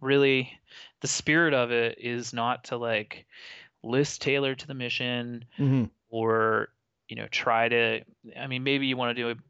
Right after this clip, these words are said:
Speaker 1: take on all comers. I don't know. It's, it's up to you. How you build your list isn't, isn't up, you know, that's not up to me, but
Speaker 2: Yeah.
Speaker 1: largely the spirit that I, I'm trying to infuse into the event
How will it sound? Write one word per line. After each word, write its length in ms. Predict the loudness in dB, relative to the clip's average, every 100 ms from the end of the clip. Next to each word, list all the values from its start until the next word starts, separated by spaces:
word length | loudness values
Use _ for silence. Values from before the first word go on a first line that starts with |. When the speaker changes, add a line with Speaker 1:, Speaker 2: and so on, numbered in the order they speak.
| _
Speaker 1:
take 240 | -10 -8 -4
on 120 | -4
all 120 | -4
comers. 340 | -4 -4 -4 -4
I 80 | -4
don't 100 | -4
know. 180 | -4 -8
It's, 200 | -10 -8
it's 200 | -8 -4
up 120 | -6
to 120 | -4 0
you. 380 | 4 4 2 -4 _ -20 -10
How 160 | -4 -2
you 120 | -2
build 220 | -4 -4
your 80 | -4
list 220 | -6 -6
isn't, 260 | -10 -12 -18 _
isn't 180 | -8 -8
up, 100 | -8 _ _ _
you 100 | -16 -14
know, 60 | -8
that's 160 | -8 -2
not 120 | -2
up 60 | -2
to 100 | -6
me, 160 | -6 -2
but 220 | -2 -4 -8 -18 -4
Speaker 2:
Yeah. 200 | 4 4 4 -18 _ -20 -20 -20 _ -8
Speaker 1:
largely 440 | 0 2 2 2 0
the 80 |
spirit 440 | 0 -2 0 0 -2 _ _ _ _ _ _ _ _ _ _
that 200 | -6 -2
I, 220 | 2 0 0
I'm 200 | -6 -6
trying 340 | -8 -6 -8
to 360 | -10 -8 -8 -8
infuse 560 | -12 -14 -8 -4 -2 -4
into 240 | -6 -6
the 140 | -4 -2
event 420 | 0 0 0 -6